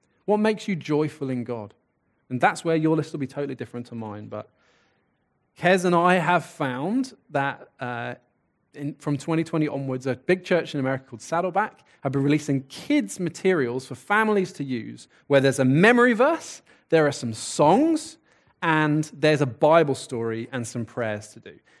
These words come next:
And so part of our new tradition on a Saturday is that we like to, in the morning, try and do some memory verses, some songs, some stories, and some prayers with our kids.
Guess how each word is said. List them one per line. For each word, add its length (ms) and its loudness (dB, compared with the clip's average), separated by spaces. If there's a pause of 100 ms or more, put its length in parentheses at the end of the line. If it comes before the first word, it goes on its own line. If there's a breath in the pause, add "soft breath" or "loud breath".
And 120 -2
so 200 0
part 420 2
of 140 0
our 140 4
new 380 6
tradition 480 0
on 120 2
a 40 -2
Saturday 520 -2
is 120 -6
that 80 -4
we 120 2
like 280 2
to, 180 0
in 120 4
the 80 4
morning, 640 4 (300 soft breath)
try 520 4
and 260 4
do 300 2
some 320 -4
memory 320 4
verses, 600 -10 (160)
some 260 -2
songs, 680 -2 (260)
some 220 -6
stories, 680 -4
and 120 -10
some 140 -8
prayers 360 -4
with 100 -8
our 100 -4
kids. 500 -14